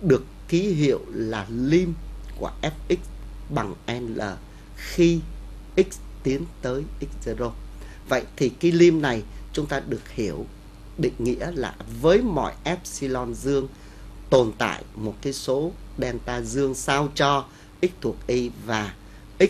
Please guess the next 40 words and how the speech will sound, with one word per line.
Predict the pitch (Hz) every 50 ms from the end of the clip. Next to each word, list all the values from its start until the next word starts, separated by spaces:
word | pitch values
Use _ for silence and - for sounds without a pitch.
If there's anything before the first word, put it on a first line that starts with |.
| - - -
thuộc | - 120 104 -
vào | - 110 98 -
cái | - 156
lân | 151 143 143 151 143 135 127 -
cận | - 139 - - -
của | - - 143
x | 143 - -
zero | 120 117 117 123 117 110 110 - - - - - - - - - - - - - - - - - - - -
và | - 117 101 90 - -
x | 143 - -
khác | - 131 123 - -
x | 139 - -
zero | 117 107 113 113 107 101 -
thì | - 120 101 - - -
kéo | 127 123 143 170 -
theo | - 139 143 143 139 135 139
được | 143 123 113 107 - - -
fx | 143 165 175 - - - 170 170 -
trừ | - - - 82 -
L | - 110 123 113 107 107 95 92 - - 98
bé | 85 87 117 -
hơn | - 113 107 -
epsilon. | - 113 110 - - - 104 101 104 101 - - - - - - - - - - - - - - - - - - -
Và | 92
đây | 104 123 123
là | 113 107
định | - - 101 - 101
nghĩa | 98 - - - - - - - - - - - - - - - - - -
của | - - 87 - -
cái | - 123
lim | 120 117 113 101 98
này. | 82 76 - - - - - - - - - - - - - - - -
Thế | - - -
thì | 202 180 160 151 139
bây | 127 147 156 170 170
giờ | 143 151 139 123 110 113 - - -
một | - 143 131 120 113
vấn | 156 185 202
đề | 160 131 113 110 107 - -
thực | - -